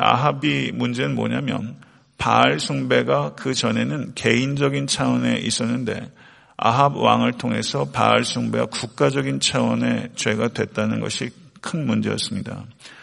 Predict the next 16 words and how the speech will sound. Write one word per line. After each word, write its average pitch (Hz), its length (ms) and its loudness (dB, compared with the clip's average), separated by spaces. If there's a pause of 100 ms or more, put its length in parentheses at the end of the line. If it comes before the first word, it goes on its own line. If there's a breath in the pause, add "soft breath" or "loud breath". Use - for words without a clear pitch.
(440 loud breath)
예, 135 60 -4
그런데 143 580 0 (440 soft breath)
이 139 140 0 (120)
북이스라엘의 139 1040 4
이 123 180 -2 (120)
국가적 143 540 0
차원으로 131 680 0 (180)
이 123 140 -2
바알 120 400 2
숭배가 120 400 0
만연하게 117 480 2
된 113 320 -2
문제에서 110 480 0
그친 - 340 -4
것이 110 220 -2
아니라 107 440 -2